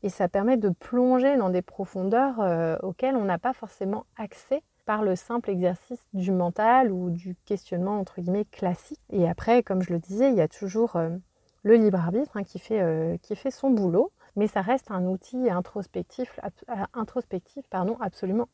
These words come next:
incroyable. Et moi, j'adore. Enfin, clairement, c'est, ça fait partie aussi de mon petit rituel. Et, euh, j'ai vraiment à cœur de, comment, dégro-, démocratiser cet outil, même dans les sphères de l'entreprise, puisque c'est un outil hyper, hyper puissant.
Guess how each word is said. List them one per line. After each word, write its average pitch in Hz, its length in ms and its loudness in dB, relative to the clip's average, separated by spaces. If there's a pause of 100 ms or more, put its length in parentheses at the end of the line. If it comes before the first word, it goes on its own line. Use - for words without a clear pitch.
(120)
incroyable. 208 720 0 (320)
Et 196 80 -2
moi, 202 160 4
j'adore. 185 440 8
Enfin, 175 600 0
clairement, 208 440 -2 (120)
c'est, 185 400 0
ça 180 160 -6
fait 180 120 -16
partie - 340 -10
aussi 208 240 -8
de 214 40 0
mon 180 200 -2
petit - 220 0
rituel. 226 520 2 (240)
Et, 196 220 4
euh, 165 240 4
j'ai 185 240 0
vraiment 226 320 4
à 233 100 6
cœur 254 320 2
de, 180 560 0 (180)
comment, 175 280 -6
dégro-, 220 500 4
démocratiser 233 920 2
cet - 340 -6
outil, - 340 -6
même 214 320 0
dans 180 180 0
les 170 160 -2
sphères 220 420 -4
de 175 120 -4
l'entreprise, 190 680 -4
puisque - 280 -12
c'est - 220 -14
un 175 120 -6
outil - 240 -10
hyper, 233 360 -6
hyper 214 300 -6 (100)
puissant. 208 440 -10